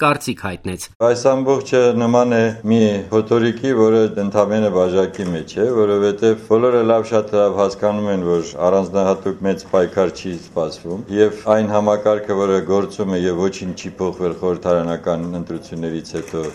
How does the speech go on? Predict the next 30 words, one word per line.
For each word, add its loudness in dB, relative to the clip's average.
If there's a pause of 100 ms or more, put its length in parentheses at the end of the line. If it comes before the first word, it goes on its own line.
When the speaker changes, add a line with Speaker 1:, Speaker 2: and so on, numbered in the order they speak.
(200)
Speaker 2:
այլ 4
արդյունք -4
տալ 0
չի -12
կարող։ 2 (220)
Speaker 1:
Ժառանգություն 2
կուսակցությունից 0
Արմեն 6
Մարտիրոսյանը 2
չկիսեց -4
Դեմկուսի 0
ղեկավարի 0
մոտեցումը։ 0 (180)
Ըստ -8
Ժառանգության 0
ներկայացուցչի, -2 (100)
կառավարման 2
ձևը 2
նշանակություն 0
ունի, -4 (120)
քանի 0
որ 2
վարչապետի 0
համար 2 (140)
իր -4
թիմակիցները 0 (120)
կարող 2
են 0
լինել 0
հակակշիռ։ -4